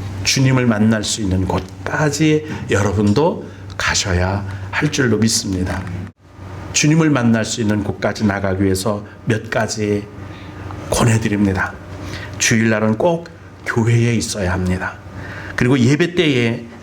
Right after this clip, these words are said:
예배하는 곳에 꼭 있으셔야 합니다. 그리고 성도의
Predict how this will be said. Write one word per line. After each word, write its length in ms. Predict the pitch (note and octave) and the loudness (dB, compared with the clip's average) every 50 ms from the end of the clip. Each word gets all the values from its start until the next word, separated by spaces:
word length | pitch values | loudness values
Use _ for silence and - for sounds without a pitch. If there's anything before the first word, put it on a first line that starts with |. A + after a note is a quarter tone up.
| - | 0
예배하는 600 | A2 G#2 A#2 B2 B2 D#3 D#3 C#3 D3+ D3+ D3 C#3+ | 2 2 4 4 4 2 2 2 2 2 2 2
곳에 460 | C#3 B2+ A#2 - B2+ A#2+ A2+ A#2 A#2 - - - - - | 2 0 -2 0 -2 -2 -2 -2 -6 -8 -12 -18 -14 -2
꼭 320 | - G2 G2 - - - - - - - - - - - | 0 0 0 0 -2 -8 -14 -16 -16 -20 -20 -20 -6 0
있으셔야 600 | - C3 A#2 - - A3+ G#3 - - C#3+ A#2+ G#2+ G2 | 2 2 2 2 2 2 0 0 0 0 -2 -2 -2
합니다. 400 | F#2+ G2 G2 F#2 F2+ F#2 - - - - - - - | 0 0 0 0 -2 -4 -8 -12 -14 -14 -14 -14 -12
그리고 520 | - - A#2+ A#2+ A2+ C#3 D3+ E3 F#3+ F#3 - - - - - | -4 0 0 2 4 4 2 2 0 -2 -6 -12 -14 -14 -6
성도의 920 | - - - - G3+ G#3+ G#3+ G3+ F3 F3+ E3 D#3 D3+ D3 C#3+ C#3 C#3 - | -4 -4 0 2 4 4 4 6 4 4 4 4 4 4 2 0 -2 -4